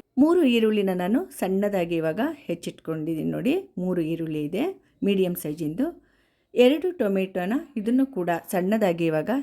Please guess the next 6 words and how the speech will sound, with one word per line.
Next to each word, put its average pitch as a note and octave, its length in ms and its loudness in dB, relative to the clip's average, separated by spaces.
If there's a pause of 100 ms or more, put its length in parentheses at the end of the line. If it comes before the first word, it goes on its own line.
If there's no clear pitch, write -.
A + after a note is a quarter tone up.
(120)
ಹೆಚ್ಚಿಟ್ಕೊಳ್ತೀನಿ, F3+ 800 -2 (1900)
ಹೆಚ್ಚಿಟ್ಕೊಂಡಿದ್ದೀನಿ E3+ 880 -2
ನೋಡಿ G3 240 0
ಸಣ್ಣದಾಗಿ. D#3+ 640 -2 (440)
ಮೆಣಸಿನ್ಕಾಯಿ C4 640 4
ನಾಲ್ಕರಿಂದ F#3 560 0